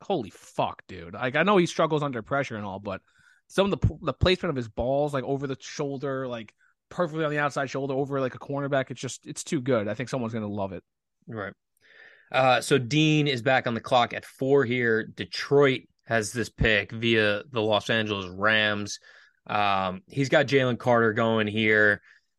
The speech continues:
Speaker 2: and he said, "Hard, have to imagine that it's one of the quarterbacks if they're available. Um, but if not,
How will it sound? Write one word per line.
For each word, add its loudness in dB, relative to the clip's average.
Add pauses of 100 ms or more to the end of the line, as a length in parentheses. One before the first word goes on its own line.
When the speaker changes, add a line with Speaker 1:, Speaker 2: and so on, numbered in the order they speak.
(180)
Speaker 2:
and 0 (220)
he -2
said, 2 (320)
"Hard, 2
have 2
to 6
imagine 4
that 4
it's -4
one 2
of 0
the 0
quarterbacks 2 (200)
if 0
they're 4
available. 2 (400)
Um, 2 (260)
but 2
if 0
not, 2